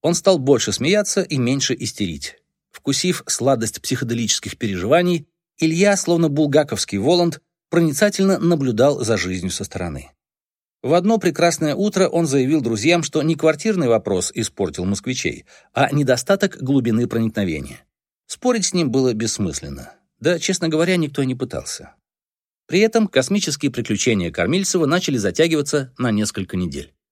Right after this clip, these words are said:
Домашний телефон зачастую был выключен, и его новые приятели приходили в гости по-простому, без звонка.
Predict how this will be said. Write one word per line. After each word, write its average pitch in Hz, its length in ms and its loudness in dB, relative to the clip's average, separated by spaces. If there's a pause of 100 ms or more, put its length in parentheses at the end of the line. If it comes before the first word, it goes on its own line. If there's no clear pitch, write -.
(540)
Домашний 160 500 2
телефон 156 380 0
зачастую 143 480 0
был 101 180 0
выключен, 180 540 0 (300)
и 175 60 -2
его 190 180 4
новые 185 340 4
приятели 185 440 2
приходили 185 440 0
в 147 80 -4
гости 165 320 0
по-простому, 82 680 -4
без 127 260 0
звонка. 98 520 -6